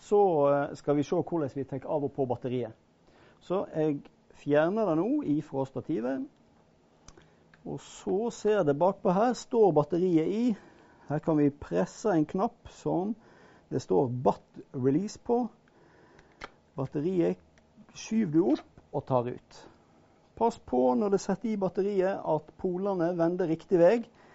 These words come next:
Det skal altså inn på toppen og skyves ned. Jeg hører et klikk når den går i lås. Øv på det noen ganger, sånn at det sitter i fingrene. Eh, av og på stativet kan vi jo ta samtidig.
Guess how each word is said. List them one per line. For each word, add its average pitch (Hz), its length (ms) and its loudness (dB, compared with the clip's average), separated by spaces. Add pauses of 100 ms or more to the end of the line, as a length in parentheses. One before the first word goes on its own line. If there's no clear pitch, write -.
(160)
Det 143 100 -4
skal 143 240 0
altså 143 380 0
inn 254 400 2 (120)
på 180 140 -4
toppen 220 540 -2 (120)
og 160 300 2 (380)
skyves 147 560 -2
ned. 135 240 -2 (120)
Jeg - 120 -10
hører 143 240 -4
et - 140 -10
klikk - 460 -8
når 147 140 -2
den 139 220 0
går 127 240 -2
i 139 100 -4
lås. - 560 -6 (880)
Øv 226 240 2
på 220 80 2
det 220 160 4
noen 202 160 2
ganger, 202 320 2
sånn 214 220 -2
at 160 80 -2
det 170 100 -2
sitter 165 320 -4
i - 20 -2
fingrene. 143 380 2 (960)
Eh, 151 340 4 (400)
av 247 220 4
og 165 140 -2
på 214 180 -4
stativet 165 560 -6
kan 165 140 -4
vi 165 60 -2
jo 135 60 -4
ta 156 200 -4
samtidig. 139 500 -6